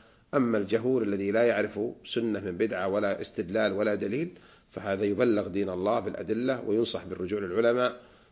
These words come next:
والاصطلاح معهم وترك التعالي عليهم بقول أو فعل. وبهذا ينتهي لقاؤنا، والله أعلم، وصلى الله على نبينا محمد، والحمد لله رب العالمين.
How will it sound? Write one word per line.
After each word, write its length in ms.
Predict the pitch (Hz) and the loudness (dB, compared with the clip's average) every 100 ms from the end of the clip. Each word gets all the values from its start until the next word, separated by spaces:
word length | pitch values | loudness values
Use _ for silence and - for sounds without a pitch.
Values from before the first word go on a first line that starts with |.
| - | -8
والاصطلاح 680 | 98 - 107 107 101 - - _ _ _ | -6 -4 0 0 0 -6 -20 _ _ _
معهم 520 | 110 107 113 120 139 - | -4 -2 0 0 -2 -6
وترك 500 | 113 - - - - - | -6 -2 -2 -6 -16 -10
التعالي 540 | - - 87 95 92 82 | -10 -4 -2 0 -2 -2
عليهم 500 | 82 104 117 147 165 - - _ | -2 2 4 2 0 -10 -20 _
بقول 520 | 95 - 98 95 101 - - _ 104 | -8 -2 0 0 -4 -8 -18 _ -2
أو 160 | 90 | -2
فعل. 320 | 78 73 - - - | -4 -12 -14 -18 -6
وبهذا 400 | 110 107 120 110 | 0 4 6 6
ينتهي 260 | 101 110 107 | 4 0 0
لقاؤنا، 680 | 95 104 98 101 104 104 - - - - | 2 4 4 4 2 0 -4 -20 -20 2
والله 400 | 101 104 95 104 | 6 6 6 4
أعلم، 360 | 95 101 98 98 - _ - | 6 2 0 -4 -16 _ -6
وصلى 380 | 92 107 101 | 0 4 4
الله 580 | 92 98 98 90 98 95 - | 4 4 4 2 -2 -2 -6
على 320 | 95 90 90 | -4 -2 -2
نبينا 560 | 87 82 98 104 110 - | -4 -2 0 2 0 -2
محمد، 520 | 98 - 90 90 90 - | -8 -6 -4 -2 -4 -6
والحمد 400 | 82 - 101 90 | -10 -6 -4 -2
لله 420 | 85 80 92 90 | -4 -2 -2 -2
رب 200 | 92 85 | -6 -6
العالمين. 580 | 80 76 78 80 71 67 | -6 -6 -6 -8 -12 -14